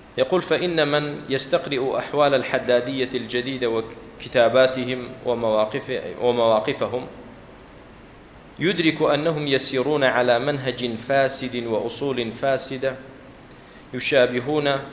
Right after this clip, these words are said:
فيها الروافض". وسوف أعرض في هذا المقال ما تيسر منها نصيحة للمسلمين وللسلفيين منهم بصفة خاصة،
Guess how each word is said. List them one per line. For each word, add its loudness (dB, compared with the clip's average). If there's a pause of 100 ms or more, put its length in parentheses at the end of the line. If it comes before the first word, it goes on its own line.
(720)
فيها 2 (1300)
الروافض". 4 (120)
وسوف -2
أعرض 0
في -6
هذا 2
المقال 0 (800)
ما 2
تيسر 2
منها -2
نصيحة -4
للمسلمين -6 (280)
وللسلفيين -4
منهم -8
بصفة -8
خاصة، -4